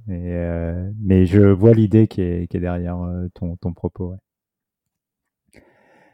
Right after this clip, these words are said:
Euh, j'avais une autre, euh, petite question. Euh,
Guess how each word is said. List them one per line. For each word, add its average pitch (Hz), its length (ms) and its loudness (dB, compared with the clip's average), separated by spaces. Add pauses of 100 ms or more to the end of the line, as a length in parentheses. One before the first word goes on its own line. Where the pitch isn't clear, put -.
(140)
Euh, 101 500 2
j'avais 147 320 0
une 117 120 -2
autre, 120 220 -8
euh, 90 220 -6
petite 87 300 -10
question. 180 380 -4 (300)
Euh, 95 920 2